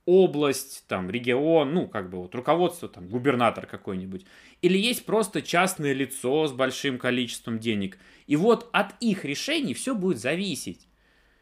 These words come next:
А вот вы, ребята, вы, конечно, можете там ходить, можете не ходить. Никто, конечно, в открытую, кроме вот гениального, э,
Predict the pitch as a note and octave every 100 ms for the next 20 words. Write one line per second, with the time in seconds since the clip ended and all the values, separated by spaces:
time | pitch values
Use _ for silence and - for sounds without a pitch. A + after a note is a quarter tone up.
0 | _ _ _ D#3+ F#3 F#3 G3+ F#3 G3+ F#4+
1 | C#4 F#3+ G3+ F#3 B2+ A#2 F2+ F2 C#4 D4+
2 | C4+ C4+ B3+ G#3 A3 D#4 A3 F#3 C#3+ -
3 | G2 - - B3+ G3+ A3 G#3 - - -
4 | C4 C4+ D3+ - G2 A2 G3+ - A3 E3+
5 | F3+ E3+ G3 D#4+ A#3 G#3 F3+ D3+ E3+ F#3+
6 | G3 D#3 A2+ D3 C#3+ B2 A2 G2+ - A2
7 | A2 C#3 D3 B2+ G#2+ G#2 G#2 F#2 - A2
8 | G#2+ G#2+